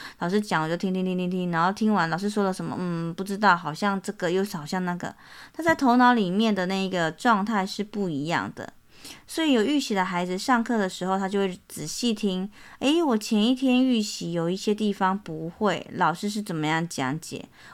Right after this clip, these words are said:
我有没有就是已经解决了这个疑惑啊？如果没有，我可能要深入提出问题，问老师，“老师，我还不是很懂，你可不可以换个方式说？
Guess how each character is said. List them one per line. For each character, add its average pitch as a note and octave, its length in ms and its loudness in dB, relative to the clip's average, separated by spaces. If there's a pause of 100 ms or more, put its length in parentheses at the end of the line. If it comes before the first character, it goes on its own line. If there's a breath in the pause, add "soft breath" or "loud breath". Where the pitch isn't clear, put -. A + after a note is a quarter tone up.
我 A#3 100 0
有 C4+ 160 6
没 G#3 140 4
有 G#3 300 4
就 A3 120 0
是 A3 220 -2
已 F3 80 -4
经 F#3+ 320 -2 (240 loud breath)
解 F#3 180 2
决 F3+ 240 0
了 F3+ 60 2
这 A#3 100 -2
个 - 100 -2
疑 E3 300 -8
惑 G3+ 280 -2
啊？ - 160 -12 (100)
如 B3+ 140 0
果 C4+ 180 4
没 F#3 300 2
有， G3 120 4
我 - 120 -4
可 G#3 120 -2
能 F3 120 0
要 F#3+ 100 4
深 A#3 320 0
入 A#3+ 180 2
提 F3+ 360 -8
出 G#3+ 560 0
问 G#3+ 280 4
题， E3+ 320 -6
问 G#3 280 0
老 E3 180 2
师 F3+ 380 -4 (260 loud breath)
，“老 G3+ 100 -4
师， A#3 140 0
我 A#3+ 100 2
还 E3 160 4
不 G3+ 140 -6
是 G#3 160 -2
很 F3+ 400 -2
懂， F3+ 240 -2
你 F3+ 100 -4
可 F#3+ 120 -4
不 F#3+ 60 -2
可 G#3 40 2
以 G#3 40 2
换 G#3 300 2
个 E3+ 120 -4
方 F3+ 360 2
式 G3+ 300 -6
说？ E3+ 560 -4